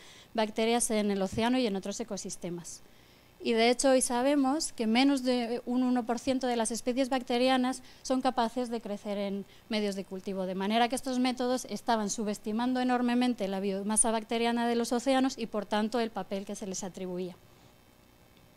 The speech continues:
Para que os hagáis una idea de cómo se obtiene una imagen así, eh, para contar, para realizar estos recuentos de bacterias, lo que se hace es filtrar un volumen, eh, determinado de agua por unas membranas, unos filtros que tienen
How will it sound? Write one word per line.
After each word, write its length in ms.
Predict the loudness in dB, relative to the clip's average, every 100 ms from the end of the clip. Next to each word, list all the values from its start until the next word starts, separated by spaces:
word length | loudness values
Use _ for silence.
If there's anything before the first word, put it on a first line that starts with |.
| -20 -20 -20 -20 -20 -20 -20 -20 -4
Para 200 | 0 0
que 100 | 0
os 100 | -2
hagáis 260 | 0 0
una 140 | 0 0
idea 160 | 2
de 80 | 0
cómo 180 | -2 -4
se 80 | -4
obtiene 300 | -2 -2 -2
una 100 | -2
imagen 380 | -4 -4 -6 -4
así, 360 | -2 0 -2 -6 -18 -20 -12
eh, 300 | -6 -6 -6 -6
para 400 | -2 0 0 -2 -4
contar, 440 | -4 2 2 2 -6 -4
para 480 | 0 2 2 0 -2
realizar 340 | -2 -2 -2
estos 220 | -4 -4
recuentos 480 | -4 -4 -6 -4 -6
de 80 | -4
bacterias, 560 | -6 -2 0 0 -2 -6 -16 -20 -12 -6
lo 100 | -4
que 100 | -2
se 120 | -2
hace 180 | -2 -2
es 140 | -4
filtrar 340 | -6 0 2
un 140 | 2 0
volumen, 760 | 0 -2 -2 -4 -4 -6 -8 -10
eh, 160 | -8 -6
determinado 600 | -2 0 0 0 2 2
de 160 | 2
agua 240 | 2 0 -2
por 140 | -2
unas 280 | 0 0 0
membranas, 640 | 0 2 2 2 0 -4
unos 180 | -6 -4
filtros 400 | -4 -4 -6 -6
que 100 | -6
tienen 380 | -4 -2 -2